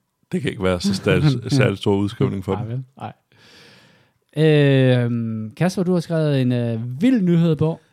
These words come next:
Speaker 1: Ja, øh, s-
Speaker 2: Der er mange moskéer, den her.
Speaker 1: Ja, øh, det er vores, øh, sidste års yndlingsspil,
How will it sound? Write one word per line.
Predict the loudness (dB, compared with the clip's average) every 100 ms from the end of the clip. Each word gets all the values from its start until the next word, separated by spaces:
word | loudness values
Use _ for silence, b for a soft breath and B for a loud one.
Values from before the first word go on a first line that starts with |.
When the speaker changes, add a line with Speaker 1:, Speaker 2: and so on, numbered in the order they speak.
| _
Speaker 1:
Ja, | 4 4 2 _ 4
øh, | 6 6 4 2 0 -2 -2 -8
s- | -14 -14 -4
Speaker 2:
Der |
er | 0
mange | 2 4 2
moskéer, | 0 -2 -2 -2
den | -4
her. | -4 -6 _
Speaker 1:
Ja, | 6 6 6 -6
øh, | 0 2 4 2 -2
det | 0 0
er |
vores, | 2 2 0 -2
øh, | 0 2 0 -4 -12 -18 B B B B B
sidste | -4 0 4
års | 4 2 0
yndlingsspil, | 0 0 0 0 0